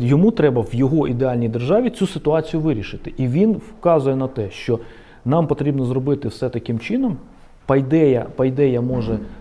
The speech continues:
стосуватися і чоловіків, і жінок лише, е, тоді, коли жінка не набуває статусу матері і дружини.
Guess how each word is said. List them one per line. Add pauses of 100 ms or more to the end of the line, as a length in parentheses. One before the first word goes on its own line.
стосуватися
і
чоловіків,
і
жінок
лише,
е, (480)
тоді, (460)
коли
жінка
не
набуває
статусу
матері
і
дружини.